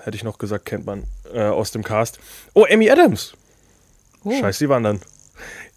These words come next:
Speaker 1: Ja, äh, auf jeden Fall einfach nur ein Sportlerfilm, Footballer. Also Ryan Gosling mal wieder als Footballer unterwegs. Ist jetzt nicht viel Interessantes dahinter, ist halt einfach
Speaker 2: Mhm.
Speaker 1: ein Sportfilm.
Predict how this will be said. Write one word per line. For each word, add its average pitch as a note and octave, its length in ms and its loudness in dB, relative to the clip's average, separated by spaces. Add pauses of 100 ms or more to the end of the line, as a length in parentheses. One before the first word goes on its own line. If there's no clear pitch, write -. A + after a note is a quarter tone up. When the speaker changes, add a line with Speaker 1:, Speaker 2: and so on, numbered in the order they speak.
Speaker 1:
Ja, A#2+ 240 2 (260)
äh, C3+ 60 2
auf C3+ 160 4
jeden D#3+ 160 6
Fall C#3+ 120 4
einfach C3 200 2
nur A#2 100 4
ein G#2 100 0 (300)
Sportlerfilm, F#2+ 560 -6 (120)
Footballer. G2+ 580 0
Also A#2+ 180 0
Ryan A#2 180 6
Gosling G#2+ 320 2
mal G2+ 160 0
wieder G#2+ 160 2
als G2+ 160 -2
Footballer G2+ 380 -4
unterwegs. G2+ 420 -4
Ist A2+ 120 0
jetzt A#2+ 200 2
nicht B2+ 160 4
viel C3 340 2
Interessantes C3+ 680 2
dahinter, C3 380 6
ist A2+ 100 0
halt A#2+ 100 6
einfach A2+ 200 4
Speaker 2:
Mhm. A2+ 60 2
Speaker 1:
ein A#2+ 40 -2
Sportfilm. G#2 560 0